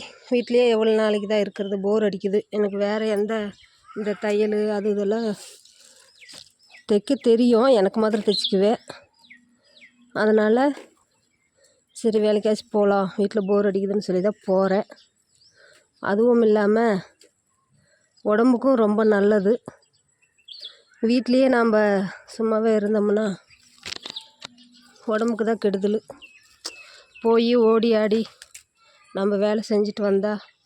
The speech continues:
மனசும் நல்லா இருக்கு, உடம்புக்கும் ரொம்ப நல்லது. மெயின் காரணம் அதுக்காகவே மெயினா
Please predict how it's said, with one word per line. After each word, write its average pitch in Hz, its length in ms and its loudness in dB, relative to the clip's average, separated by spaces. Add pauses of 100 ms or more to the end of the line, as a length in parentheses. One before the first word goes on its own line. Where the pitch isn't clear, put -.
(840)
மனசும் 226 420 0
நல்லா 220 240 2
இருக்கு, 226 300 0 (1300)
உடம்புக்கும் 240 460 2
ரொம்ப 233 180 2
நல்லது. 220 420 2 (400)
மெயின் 220 280 0
காரணம் 208 480 -2 (2750)
அதுக்காகவே 220 520 0
மெயினா 220 320 2